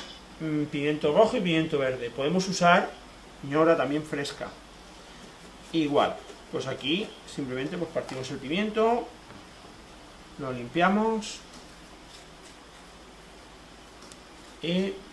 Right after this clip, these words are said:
Bueno, Josep, ¿y a ti qué es lo que más te gusta de comer?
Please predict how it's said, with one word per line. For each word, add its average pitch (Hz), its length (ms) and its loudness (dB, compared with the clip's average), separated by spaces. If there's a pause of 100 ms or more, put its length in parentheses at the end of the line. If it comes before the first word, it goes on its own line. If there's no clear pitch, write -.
(2250)
Bueno, 185 280 10
Josep, 160 360 8
¿y 151 60 8
a 147 100 8
ti 190 140 4
qué 196 100 8
es 190 60 10
lo 180 120 10
que 175 60 8
más 170 180 6
te 185 80 4
gusta 165 240 6
de 151 120 8
comer? 120 260 -2